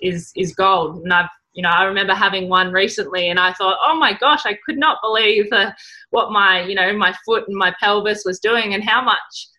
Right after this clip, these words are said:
it was, um, affecting the way I could actually produce force and,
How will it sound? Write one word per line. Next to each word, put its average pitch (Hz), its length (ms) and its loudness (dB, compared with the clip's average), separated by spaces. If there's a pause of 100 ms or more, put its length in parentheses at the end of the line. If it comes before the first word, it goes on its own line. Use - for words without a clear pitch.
(140)
it - 140 -6
was, 202 580 0
um, 190 300 0 (100)
affecting 202 720 -6
the 190 120 0
way 190 260 2
I 185 260 2
could - 100 -4
actually 185 720 -4 (640)
produce 214 480 -6
force 202 360 -2
and, 190 200 -4